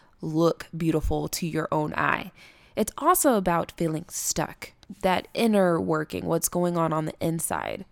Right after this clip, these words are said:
Because if you knew that you didn't currently look your best, but you knew exactly how to fix it, and you knew that you could trust yourself to fix it,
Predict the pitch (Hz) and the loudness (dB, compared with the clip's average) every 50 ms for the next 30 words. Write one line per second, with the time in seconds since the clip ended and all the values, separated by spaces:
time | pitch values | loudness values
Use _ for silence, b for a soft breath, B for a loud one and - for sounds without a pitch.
0 | _ _ _ - 247 240 - 240 226 226 208 - b b b b _ _ - - | _ _ _ 2 2 4 6 6 4 4 4 0 b b b b _ _ -4 -4
1 | 220 - 269 294 302 302 269 226 202 180 170 170 202 - 262 302 330 339 311 302 | 0 4 4 4 6 6 6 6 6 6 4 4 4 4 6 4 4 2 0 -8
2 | _ - 226 208 - 196 196 185 175 170 165 170 196 208 - - - - 180 165 | _ -2 -2 0 2 0 0 0 2 2 2 2 2 -2 -4 -6 -10 -6 -4 -2
3 | 165 - - - 175 165 170 165 165 - - - 175 160 160 - - 65 - 196 | -2 -2 -2 -2 -2 0 -2 -2 -4 -6 -6 -6 -6 -4 -4 -4 -4 -2 0 0
4 | 220 - - - - B B B B B - - - 196 202 208 208 220 240 - | -2 -2 -4 -8 -10 B B B B B -10 -4 -2 0 2 4 4 2 2 2
5 | 202 175 170 156 156 147 - - - - 180 180 160 165 165 156 156 - - 185 | 0 -2 -2 -2 -2 -2 -4 -4 -6 -4 -2 -2 -2 -2 -2 -4 -4 -8 -10 -12
6 | - - - - 190 202 226 240 - B B B B B 196 190 185 170 165 165 | -12 -10 -6 -2 -2 0 0 -2 -4 B B B B B 0 0 0 0 -2 -2
7 | 160 160 160 165 175 185 190 180 170 - - 170 170 170 165 170 175 185 - - | -2 -2 -2 -2 -2 -2 0 0 -2 -2 -2 -6 -6 -4 -2 -2 -2 -4 -4 -6
8 | 180 - - - - 170 160 190 170 - - 196 196 180 - 254 240 240 240 - | -8 -6 -6 -8 -4 -2 -2 -2 -2 -2 -4 -4 -4 -2 2 2 2 2 2 -2
9 | - 240 - 262 247 - - - - 262 262 254 254 | -6 -2 -2 -2 -2 -2 -2 0 2 4 4 2 0